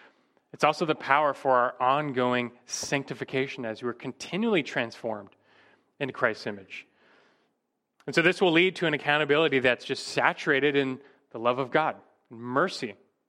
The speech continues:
compassion. Accordingly, accountability groups succeed when members have a basic knowledge of the Word of God.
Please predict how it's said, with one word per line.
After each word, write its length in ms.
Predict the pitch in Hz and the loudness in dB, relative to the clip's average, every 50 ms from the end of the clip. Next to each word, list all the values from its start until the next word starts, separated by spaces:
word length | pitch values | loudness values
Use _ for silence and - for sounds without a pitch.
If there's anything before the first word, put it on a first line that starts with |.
| _ _ | _ _
compassion. 500 | _ 139 - - 208 240 233 - - 117 - _ _ _ _ _ _ _ _ _ _ _ _ _ _ _ _ _ _ _ _ _ _ _ _ _ - - - - | _ -8 -2 0 0 0 0 -4 -8 -8 -8 _ _ _ _ _ _ _ _ _ _ _ _ _ _ _ _ _ _ _ _ _ _ _ _ _ -20 -20 -10 -8
Accordingly, 440 | 233 - - 240 277 277 240 190 175 | 2 6 6 6 6 4 4 4 4
accountability 540 | 185 180 - 196 214 220 214 220 220 226 214 | 2 4 4 2 4 4 4 4 4 4 4
groups 260 | 180 208 226 - - | 2 2 0 0 0
succeed 460 | - 180 - - - 240 254 254 202 | -2 -2 -2 0 0 2 2 2 2
when 320 | 160 160 151 151 147 147 - - - - - - - - _ _ - | 2 4 4 4 2 0 -6 -12 -18 -20 -20 -20 -20 -20 _ _ 2
members 320 | 151 151 180 185 190 170 - | 2 4 4 4 2 2 4
have 240 | 151 151 170 180 | 4 4 4 4
a 60 | 190 165 | 2 0
basic 680 | 123 - - 143 143 156 156 - 180 175 180 - - | -2 0 2 4 4 4 2 0 -2 -2 -2 -6 -2
knowledge 380 | 135 135 147 185 208 190 156 180 | 2 4 4 4 4 4 2 0
of 80 | 170 | 2
the 80 | 151 156 | 2 2
Word 220 | 135 147 180 208 | 4 4 4 4
of 120 | 202 156 127 | 4 2 4
God. 300 | 156 151 208 233 170 | 4 4 4 4 2